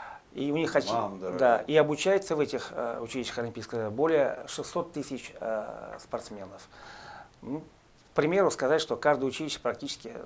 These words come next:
Speaker 1: находится, э, более тысячи спортсменов. Они очень, э, хорошо обеспечены спортивными объектами, они практически все являются закрытого типа. То есть дети полностью вот находятся в изолированном состоянии, занимаются исключительно спортом и обучением.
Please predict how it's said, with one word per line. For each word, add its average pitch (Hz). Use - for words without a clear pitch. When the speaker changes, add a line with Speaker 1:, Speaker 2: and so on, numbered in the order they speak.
Speaker 1:
находится, 117
э, -
более 127
тысячи 117
спортсменов. 104
Они 123
очень, 127
э, 117
хорошо 135
обеспечены 113
спортивными 147
объектами, 127
они 139
практически -
все 123
являются 117
закрытого 127
типа. 110
То 120
есть 117
дети 175
полностью 156
вот 113
находятся 120
в 120
изолированном 123
состоянии, 170
занимаются 135
исключительно 110
спортом 135
и 117
обучением. 95